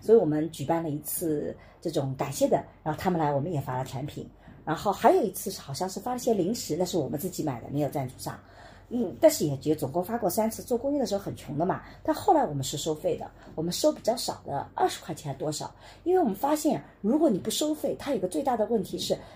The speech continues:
他报名了以后他不一定来。然后我们比如说请了一个特别牛的一个学者或者是一个讲座的人，其实上海这种很厉害的家庭教育的都到我那个上海家庭时光来讲过的。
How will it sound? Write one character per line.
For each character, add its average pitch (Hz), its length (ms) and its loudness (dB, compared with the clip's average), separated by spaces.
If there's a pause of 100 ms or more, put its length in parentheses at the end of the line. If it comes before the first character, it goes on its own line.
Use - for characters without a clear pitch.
他 - 160 -6
报 370 180 8
名 196 140 4
了 220 80 2
以 147 100 -4
后 180 100 -8
他 - 60 -10
不 - 140 -6
一 302 40 2
定 254 240 0
来。 131 300 -4 (300)
然 240 100 -2
后 359 160 8
我 208 140 4
们 190 160 2
比 160 80 -4
如 - 80 -4
说 247 80 -6
请 156 200 -4
了 151 60 0
一 170 40 -8
个 196 60 0
特 220 160 0
别 165 320 2 (280)
牛 180 360 2
的 262 360 10
一 160 100 0
个 170 140 0
学 147 240 -4
者 143 200 0 (200)
或 285 160 6
者 190 100 0
是 185 140 -4
一 - 20 -6
个 196 100 0
讲 143 220 -4
座 196 160 0
的 165 100 4
人， 147 140 0
其 - 80 -2
实 311 260 -2 (220)
上 320 180 6
海 180 240 -2 (220)
这 262 100 -2
种 220 140 2
很 147 180 -6
厉 269 160 2
害 156 200 -2
的 139 100 -2
家 277 180 2
庭 196 140 -4
教 214 180 4
育 165 60 0
的 156 80 -4
都 339 160 2
到 339 140 8
我 151 120 0
那 147 80 -2
个 143 60 -2
上 160 160 -4
海 160 80 -8
家 165 140 0
庭 160 120 -8
时 - 140 -10
光 139 140 -2
来 143 80 -2
讲 135 240 -8
过 - 180 -2
的。 - 100 -12